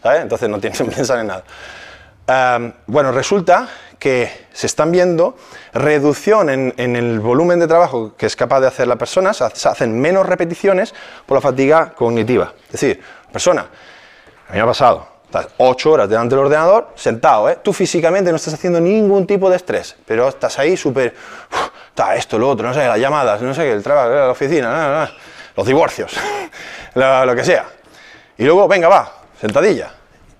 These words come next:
y no tiras una mierda. ¿Vale? Entonces, luego publico el estudio. ¿Cómo entrenan los campeones de, qué me, los campeones, ¿cómo entrenan los campeones? ¿Qué hace el,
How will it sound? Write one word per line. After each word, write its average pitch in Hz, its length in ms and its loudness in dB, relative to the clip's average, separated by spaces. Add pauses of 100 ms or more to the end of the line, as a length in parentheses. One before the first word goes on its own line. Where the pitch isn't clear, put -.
(120)
y 127 100 -4
no 131 100 -2
tiras 160 240 0
una 131 120 -2
mierda. 127 380 -4 (600)
¿Vale? 104 160 0
Entonces, 127 360 0
luego 147 500 2 (160)
publico 123 540 0
el 135 120 2
estudio. 131 480 0 (340)
¿Cómo 277 240 2
entrenan 269 440 2
los 233 120 2
campeones 220 640 2
de, 185 260 -2 (160)
qué - 120 -2
me, 453 60 -2 (2750)
los - 120 -18
campeones, 127 420 -4
¿cómo 175 160 0
entrenan 101 240 -4
los 101 80 -6
campeones? 101 340 -4
¿Qué 202 180 2
hace 202 300 4
el, 135 180 -4